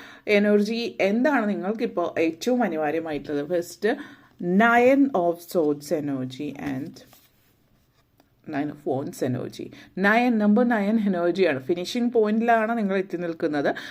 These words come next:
പക്ഷേ നമ്മളെപ്പോഴും പറയുന്ന ഒരു കാര്യമാണ്, ന-, ഈ ഒരു സമയത്ത് നിങ്ങൾ വളരെയധികം ഫ്രസ്ട്രേറ്റഡ് ആയിട്ട്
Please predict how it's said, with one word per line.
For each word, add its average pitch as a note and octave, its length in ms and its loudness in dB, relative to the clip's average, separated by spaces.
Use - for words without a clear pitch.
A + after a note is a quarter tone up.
പക്ഷേ A3+ 320 2
നമ്മളെപ്പോഴും A#3+ 640 0
പറയുന്ന G#3+ 400 6
ഒരു A#3 160 4
കാര്യമാണ്, E3 580 2
ന-, F3 640 0
ഈ C#4+ 160 4
ഒരു D4+ 180 4
സമയത്ത് G3+ 580 0
നിങ്ങൾ F3+ 200 -2
വളരെയധികം F3+ 840 0
ഫ്രസ്ട്രേറ്റഡ് E3 640 -4
ആയിട്ട് D#3 360 -2